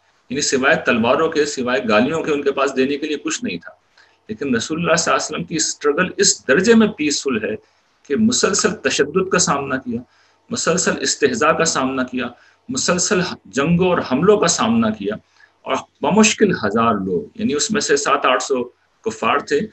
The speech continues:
और दो तीन सौ मुसलमान थे जो शहू-, शहीद हुए। तो इतनी कम जानी नुकसान में जो इनकलाब आ गया,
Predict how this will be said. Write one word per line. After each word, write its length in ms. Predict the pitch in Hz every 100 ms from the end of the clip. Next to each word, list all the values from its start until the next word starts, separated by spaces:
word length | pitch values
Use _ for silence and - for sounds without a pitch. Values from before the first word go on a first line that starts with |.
| _ _ _ -
और 180 | 113 113
दो 140 | 185
तीन 200 | 175 139
सौ 120 | 120 107
मुसलमान 480 | 104 101 95 92
थे 100 | 90
जो 80 | 95
शहू-, 340 | 92 - - -
शहीद 340 | 101 98 95
हुए। 180 | 92 107 - _ _ _ _
तो 80 | 208 -
इतनी 480 | 247 - 202 214 208 - - _ -
कम 200 | 214 208
जानी 260 | 139 113 127
नुकसान 540 | 127 110 - 123 151 143
में 120 | 139
जो 100 | 143
इनकलाब 480 | 113 113 120 147 131
आ 120 | 107
गया, 300 | 101 104